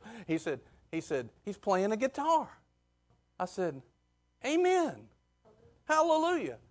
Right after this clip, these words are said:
He said, "He's still fuzzy, though." I said, "Well, come on, let's get some restor-, let's get full restoration here." Prayed some more. Then he saw about from here to Super Kids. He said,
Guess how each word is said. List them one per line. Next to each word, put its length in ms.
He 100
said, 160
"He's 120
still 260
fuzzy, 440
though." 220
I 80
said, 140
"Well, 300
come 140
on, 220
let's 160
get 180
some 160
restor-, 380
let's 180
get 240
full 340
restoration 840
here." 260
Prayed 260
some 140
more. 260
Then 160
he 100
saw 380
about 380
from 180
here 300
to 100
Super 340
Kids. 340
He 100
said, 180